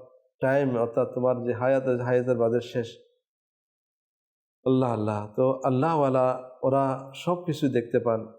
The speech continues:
আল্লাহ প্রদত্ত শক্তি বলে ওদের যে অন্তর চক্ষু আল্লাহ তাআলা দান করে দিয়েছেন, সেটা দ্বারা ওনারা এই বিষয়টি জানতে পারেন।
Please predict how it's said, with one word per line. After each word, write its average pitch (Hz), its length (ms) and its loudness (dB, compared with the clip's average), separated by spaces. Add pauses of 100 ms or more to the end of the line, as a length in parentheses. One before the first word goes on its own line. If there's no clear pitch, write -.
(200)
আল্লাহ 127 320 2 (180)
প্রদত্ত 127 380 0
শক্তি 131 360 -2
বলে 117 340 2 (140)
ওদের 123 360 -2
যে 127 200 2
অন্তর 127 520 0 (760)
চক্ষু 139 280 0
আল্লাহ 135 220 4
তাআলা 131 220 2
দান 117 240 2
করে 120 200 4
দিয়েছেন, 127 440 2 (320)
সেটা 139 300 0
দ্বারা 120 460 0 (120)
ওনারা 120 580 2 (320)
এই 139 140 4
বিষয়টি 127 720 -2 (380)
জানতে 117 300 2
পারেন। 110 240 -4